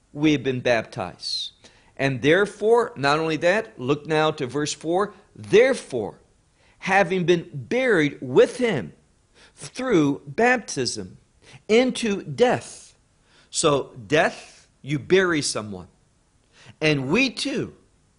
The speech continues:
we have been buried. Now, what is that all looking forward to? What is it hinting to? Well, another aspect concerning baptism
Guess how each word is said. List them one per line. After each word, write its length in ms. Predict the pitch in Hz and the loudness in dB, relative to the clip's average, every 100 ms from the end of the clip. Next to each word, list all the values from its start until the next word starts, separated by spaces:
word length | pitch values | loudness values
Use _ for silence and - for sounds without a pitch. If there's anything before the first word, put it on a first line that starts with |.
| _ | _
we 200 | - 127 | -6 0
have 140 | 147 120 | 0 0
been 200 | 131 127 | -6 -4
buried. 460 | 127 110 104 90 _ | -4 -4 -4 -10 _
Now, 180 | 131 131 | -2 0
what 240 | 139 214 | 0 -2
is 140 | 247 220 | -4 -2
that 240 | 220 202 | -2 -2
all 460 | - 190 202 208 170 | -2 0 2 0 -4
looking 420 | 156 185 185 175 | -6 -6 -6 -14
forward 500 | 160 - 175 180 180 | -14 -6 -4 -2 -4
to? 260 | - 180 175 175 - | -4 0 -2 -4 -20
What 260 | - 143 226 | -6 -2 0
is 140 | 226 | 0
it 180 | 202 - - | -4 -6 -10
hinting 440 | 180 214 220 214 | -4 -4 -4 -6
to? 400 | - 202 214 220 _ _ _ _ _ | -4 -4 -4 -8 _ _ _ _ _
Well, 280 | 127 170 190 | 2 4 4
another 580 | 196 196 220 262 226 170 | 0 -2 0 0 0 -2
aspect 640 | 165 151 143 - 113 92 - _ _ _ _ | -2 -2 -2 -4 -6 -8 -18 _ _ _ _
concerning 800 | 143 131 - 143 127 120 107 - | -8 -4 -4 -2 -4 -6 -8 -14
baptism 720 | 110 120 110 104 104 - - | -6 -4 -4 -6 -10 -10 -12